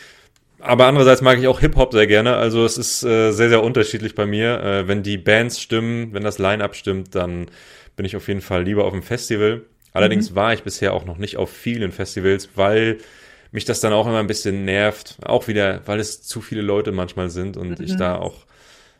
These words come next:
Speaker 1: ja, dann schnell genervt bin davon, wenn ich, äh, zur Toilette muss und die Toilette ist gerade besetzt, ja, und da ist eine Riesenschlange vorm Klo beispielsweise,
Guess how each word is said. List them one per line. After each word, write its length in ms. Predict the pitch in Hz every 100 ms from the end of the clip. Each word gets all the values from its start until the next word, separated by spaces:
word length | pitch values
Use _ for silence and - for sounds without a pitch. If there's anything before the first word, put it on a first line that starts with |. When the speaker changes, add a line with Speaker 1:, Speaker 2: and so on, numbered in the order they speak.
| _ _ 107
Speaker 1:
ja, 440 | 101 95 95 85 -
dann 420 | 95 92 90 87
schnell 300 | - 120 139
genervt 380 | 120 113 123 -
bin 120 | 110
davon, 420 | 107 - 104 92
wenn 280 | 104 110 110
ich, 560 | - - - - - -
äh, 540 | 104 104 104 101 98
zur 160 | - 127
Toilette 360 | 104 95 101 101
muss 200 | 98 -
und 120 | 95
die 80 | 95
Toilette 340 | 95 98 98
ist 200 | 92 -
gerade 380 | 87 90 92 90
besetzt, 580 | 85 90 107 - - -
ja, 220 | 98 104
und 180 | 107 95
da 100 | 104
ist 140 | 104
eine 140 | 110 95
Riesenschlange 520 | 107 104 - 110 117
vorm 240 | 98 101 95
Klo 320 | - 104 104
beispielsweise, 1080 | 92 92 92 - 147 135 131 101 104 101